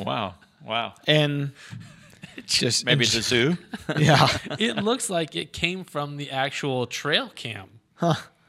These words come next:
Speaker 3: So, I, I mean, you can, you can spoof that. You can just, you know, take the, the,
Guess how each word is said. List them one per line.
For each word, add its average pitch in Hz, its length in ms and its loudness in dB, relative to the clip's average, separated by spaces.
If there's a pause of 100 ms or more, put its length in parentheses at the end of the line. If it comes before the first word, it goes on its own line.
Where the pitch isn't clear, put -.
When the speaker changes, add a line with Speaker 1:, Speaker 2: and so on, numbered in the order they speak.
(920)
Speaker 3:
So, 165 560 2
I, 156 220 -4 (220)
I 151 80 4
mean, 131 300 -2 (200)
you 175 160 4
can, 135 340 -2
you 165 120 -2
can 113 140 -6
spoof 220 340 -2
that. 107 160 0
You 127 120 0
can 127 60 -6
just, 123 200 -4 (160)
you 131 120 -4
know, 110 60 -6
take 123 240 -2
the, 120 100 -4 (120)
the, 110 260 -8